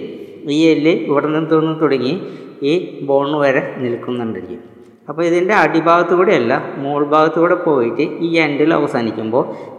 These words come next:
ഒരു സന്ധി കാണും. ആ സന്ധിയിൽ പോയിട്ടാണ് മർമ്മം കിടക്കുന്നത്. അപ്പോൾ ആ സന്ധിയിൽ പോയിട്ട് മർമ്മം നമ്മൾ ചെയ്യുമ്പോൾ അവിടെ നമ്മൾ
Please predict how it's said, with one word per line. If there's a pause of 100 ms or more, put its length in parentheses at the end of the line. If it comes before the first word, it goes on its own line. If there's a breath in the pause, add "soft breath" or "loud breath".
(360 loud breath)
ഒരു (320)
സന്ധി
കാണും. (520)
ആ (380)
സന്ധിയിൽ (140)
പോയിട്ടാണ് (300)
മർമ്മം
കിടക്കുന്നത്. (440 loud breath)
അപ്പോൾ
ആ (160)
സന്ധിയിൽ
പോയിട്ട്
മർമ്മം
നമ്മൾ (120)
ചെയ്യുമ്പോൾ (420 loud breath)
അവിടെ (220)
നമ്മൾ